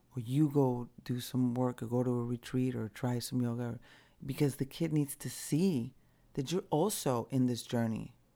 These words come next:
of evolution, of wellness, of trying to get better. Otherwise, the message is, "Well, the kid is messed up, you go fix him." Because over here at the house, there's no issues. And all of the issues stem from the house.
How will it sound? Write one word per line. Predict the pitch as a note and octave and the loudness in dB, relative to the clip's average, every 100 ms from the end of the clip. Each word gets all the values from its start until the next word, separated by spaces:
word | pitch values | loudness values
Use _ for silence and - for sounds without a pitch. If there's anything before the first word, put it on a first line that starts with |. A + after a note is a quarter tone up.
| _ _ _ _ _ _ _ _ _ - | _ _ _ _ _ _ _ _ _ -4
of | B2 | 2
evolution, | C3+ B2 A#2+ - A#2 A2+ A#2 - - - - _ | 2 2 0 -2 -6 -6 -10 -20 -20 -20 -20 _
of | B2 | -2
wellness, | B2 C3 B2 - - - - _ _ - | 4 6 6 2 -4 -12 -18 _ _ -20
of | B2 | -14
trying | - D#3+ D3 C#3 | -2 4 6 4
to | B2 | 2
get | A#2 A#2 | -2 -2
better. | A2 G#2+ - - _ - - - | -4 -6 -8 -14 _ -20 -8 0
Otherwise, | G3 E3+ C#3 C3 | 2 4 4 4
the | C#3 | 2
message | C#3+ G3 F3+ C3 | 2 2 0 2
is, | B2+ B2 - - | 0 0 -8 -8
"Well, | C3 C3+ | -2 -2
the | C3 | 0
kid | E3+ F3 | 0 0
is | D3 | 0
messed | D3+ C#3+ D#3 | -2 -2 0
up, | D3 | 0
you | B2+ C#3+ | 0 0
go | C#3 C#3 | 2 0
fix | - C#3 - | -2 -4 -6
him." | - - - _ - _ _ _ _ - - | -16 -18 -20 _ -20 _ _ _ _ -14 -8
Because | A#2+ C3+ | 0 4
over | D#3 D#3 | 6 6
here | D3+ D#3+ | 4 4
at | C#3+ | 4
the | B2+ | 0
house, | C3+ B2+ | 0 0
there's | A#2 A#2 | 0 0
no | B2 B2+ | 2 0
issues. | C3+ - - - | -4 -6 -6 0
And | D#3+ | 4
all | F3+ G3+ | 6 4
of | F3 | 4
the | E3+ | 2
issues | F#3+ - C3+ | 2 -2 -6
stem | - D#3 D3 | 0 0 0
from | - A2 | -2 -6
the | G#2+ | -4
house. | A#2+ A#2 - | -4 -4 -6